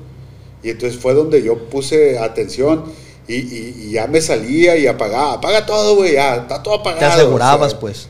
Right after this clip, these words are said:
Speaker 1: me aseguraba y nos íbamos y en la tarde y estaban prendidas o una luz, güey.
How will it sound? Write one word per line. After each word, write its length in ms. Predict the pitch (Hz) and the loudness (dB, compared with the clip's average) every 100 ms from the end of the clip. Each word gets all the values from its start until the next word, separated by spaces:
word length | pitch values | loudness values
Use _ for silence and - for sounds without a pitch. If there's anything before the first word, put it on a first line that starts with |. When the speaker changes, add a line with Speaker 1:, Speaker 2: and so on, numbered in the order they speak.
| - | -6
Speaker 1:
me 80 | 117 | -4
aseguraba 680 | 113 117 107 113 156 160 | -2 -2 0 2 4 4
y 200 | 135 120 | 2 -2
nos 220 | 110 107 139 | -8 -6 -2
íbamos 420 | 160 196 196 185 | 2 2 0 -4
y 20 | |
en 80 | 147 | -4
la 120 | 110 | -4
tarde 340 | 113 147 170 | -4 -4 -2
y 40 | 135 | -4
estaban 420 | 123 107 135 147 | -6 -6 -6 -4
prendidas 440 | 143 107 127 147 135 | -6 -4 0 0 0
o 60 | |
una 340 | 110 110 143 147 | 0 0 0 0
luz, 360 | 120 143 151 | 2 0 0
güey. 160 | 135 107 | -2 -4